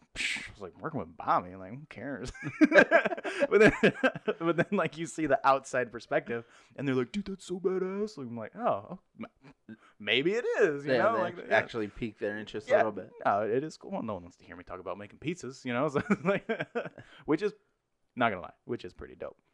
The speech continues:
Speaker 1: I learned that pizza is, like, what makes the world go around. Everybody loves pizza, man.
Speaker 2: Everybody loves pizza.
Speaker 1: Yeah, yeah.
Speaker 2: I
Speaker 1: But
Speaker 2: wish
Speaker 1: everybody loves off-road racing, too. I thought that was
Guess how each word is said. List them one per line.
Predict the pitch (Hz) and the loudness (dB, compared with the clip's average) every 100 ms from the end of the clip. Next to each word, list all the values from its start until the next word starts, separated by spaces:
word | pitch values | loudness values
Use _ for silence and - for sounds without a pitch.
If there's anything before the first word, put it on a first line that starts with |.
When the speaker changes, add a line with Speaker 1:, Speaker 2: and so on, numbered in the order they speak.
| _ _ | _ _
Speaker 1:
I | 113 143 | 2 4
learned | 143 139 135 120 | 4 2 0 -2
that | 110 104 | -6 -6
pizza | 110 107 101 | -10 -10 -8
is, | 95 92 92 | -8 -8 -10
like, | 92 85 | -8 -8
what | 90 87 | -10 -12
makes | 87 - | -14 -18
the | - | -14
world | - - | -12 -12
go | - | -14
around. | - - - _ _ - | -16 -16 -20 _ _ -8
Everybody | 104 85 - - | -8 -8 -16 -20
loves | - | -20
pizza, | _ - - - | _ -20 -20 -20
man. | - _ _ | -20 _ _
Speaker 2:
Everybody | 107 101 95 85 85 | 2 2 -4 -10 -10
loves | 87 80 | -12 -16
pizza. | - - - - - _ - | -16 -14 -16 -16 -20 _ -18
Speaker 1:
Yeah, | - | -16
yeah. | - | -16
Speaker 2:
I | - _ _ _ _ _ | -20 _ _ _ _ _
Speaker 1:
But | - | 4
Speaker 2:
wish | 151 | 6
Speaker 1:
everybody | 165 160 | 6 4
loves | 151 143 | 2 0
off-road | 135 143 139 | 2 0 0
racing, | 135 135 113 | -2 -4 -8
too. | 110 120 95 _ _ _ _ _ _ _ - | -8 -8 -8 _ _ _ _ _ _ _ 4
I | 180 | 4
thought | 226 135 | 4 -2
that | 117 | -6
was | 113 | -12